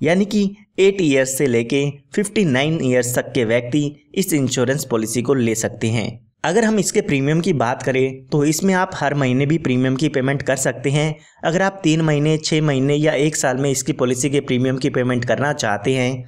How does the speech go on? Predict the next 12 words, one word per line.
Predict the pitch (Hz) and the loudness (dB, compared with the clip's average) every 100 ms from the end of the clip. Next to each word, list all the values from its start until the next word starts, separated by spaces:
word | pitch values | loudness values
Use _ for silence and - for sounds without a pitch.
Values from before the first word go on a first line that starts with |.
| - | 0
तो | 202 | 4
उसका | 190 185 233 | 4 4 2
भी | 196 214 | 4 4
ऑप्शन | 127 117 165 175 | 2 0 -2 -2
आपके | 127 120 135 | -4 -2 -2
पास | 139 151 117 | 0 0 0
अवेलेबल | 117 113 113 113 | 0 2 2 2
है। | 123 104 - - _ | 0 -2 -6 -14 _
इसी | 170 214 | -2 0
के | 233 233 | 0 0
साथ | 202 | 0
साथ | 190 208 | 0 0